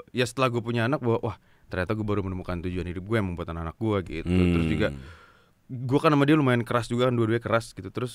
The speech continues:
Speaker 1: kita sempat mengakui sih waktu itu ada, ada momen-momen bener, "Ini untung kita udah punya anak ya. Kalau misalnya enggak, mungkin kita udah nggak bareng-bareng nih," gitu. Karena, eh, set-,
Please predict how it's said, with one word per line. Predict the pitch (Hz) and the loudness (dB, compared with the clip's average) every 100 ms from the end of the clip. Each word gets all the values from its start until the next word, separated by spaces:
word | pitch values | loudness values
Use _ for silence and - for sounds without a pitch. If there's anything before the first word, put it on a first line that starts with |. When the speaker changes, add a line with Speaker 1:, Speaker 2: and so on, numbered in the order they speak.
| - _ _ | -12 _ _
Speaker 1:
kita | 117 113 | -8 -6
sempat | 120 110 | -4 -4
mengakui | 110 104 - 120 | -4 -4 -2 -4
sih | 113 | -4
waktu | 104 104 | -6 -6
itu | 117 | -6
ada, | - 98 95 | -6 -2 -2
ada | 101 | 0
momen-momen | 101 98 98 104 110 | -2 -2 -4 -4 -4
bener, | 98 104 - - _ | -6 -8 -14 -20 _
"Ini | 113 | -2
untung | 104 107 | -2 -2
kita | 113 | -2
udah | 104 95 | -2 -4
punya | 92 90 | -6 -6
anak | 92 | -6
ya. | 87 82 _ | -10 -14 _
Kalau | 92 | -4
misalnya | 90 85 90 | -4 -4 -4
enggak, | 98 95 | -4 -4
mungkin | 90 107 | -6 -8
kita | 101 104 | -4 -4
udah | 90 82 | -4 -4
nggak | - | -8
bareng-bareng | 87 82 82 90 98 | -8 -8 -6 -4 -4
nih," | 92 - 71 | -6 -10 -14
gitu. | - - - - _ _ _ | -14 -16 -16 -16 _ _ _
Karena, | - 104 139 151 - _ _ _ - | -4 2 4 2 -2 _ _ _ -2
eh, | 107 107 110 107 110 107 107 | 2 4 4 4 4 2 0
set-, | - - | -2 -6